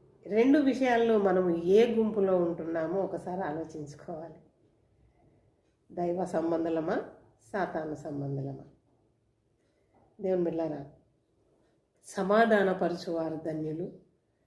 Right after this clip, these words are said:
వారు దేవుని కుమారులు అనబడతారు. మరి దేవుని కుమారుడుగా, దేవుని కుమార్తెగా నీవు ఉండడానికి ఇష్టపడినట్లయితే,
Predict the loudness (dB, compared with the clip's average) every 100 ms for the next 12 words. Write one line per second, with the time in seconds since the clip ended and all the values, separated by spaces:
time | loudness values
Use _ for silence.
0 | _ -12 -8 -2 0 0 -2 -16 _ _
1 | _ _ -18 -6 -2 2 2 2 2 4
2 | 4 4 0 -4 -8 -12 -14 -16 -20 _
3 | _ _ _ _ _ _ _ _ -12 -6
4 | -4 4 6 8 4 -2 -4 -2 2 2
5 | 2 0 0 0 -2 2 4 6 4 -2
6 | -2 0 0 0 0 2 2 2 0 -2
7 | -2 0 0 -2 -6 -10 -8 -6 -6 -8
8 | -8 -12 -12 -16